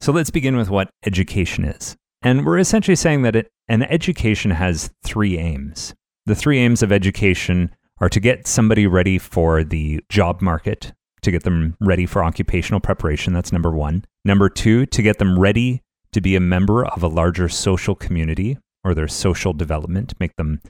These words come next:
their, their cultivation of citizenship, if you will. And third, on the individual level, to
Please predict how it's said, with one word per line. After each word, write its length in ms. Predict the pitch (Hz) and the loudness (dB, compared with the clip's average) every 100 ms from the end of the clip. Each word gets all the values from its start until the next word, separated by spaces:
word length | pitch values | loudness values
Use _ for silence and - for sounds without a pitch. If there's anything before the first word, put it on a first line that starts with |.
| _ | _
their, 160 | - 82 | -2 -2
their 280 | - 107 92 | 0 -2 -2
cultivation 720 | - - 120 107 95 92 - | 0 2 2 2 2 -2 -2
of 80 | 85 | -4
citizenship, 760 | - 90 80 78 85 76 85 - | -4 -4 -4 -4 -4 -4 -6 -6
if 120 | 87 | -6
you 80 | 85 | 0
will. 220 | 90 117 _ | 0 0 _
And 260 | 131 139 | 0 0
third, 300 | - 180 139 | 2 4 4
on 140 | 113 117 | 4 4
the 100 | 123 | 2
individual 560 | 120 110 117 131 104 | 2 2 2 2 2
level, 340 | 82 71 80 117 - _ | 2 0 -2 -4 -8 _
to 220 | - 104 | -4 -4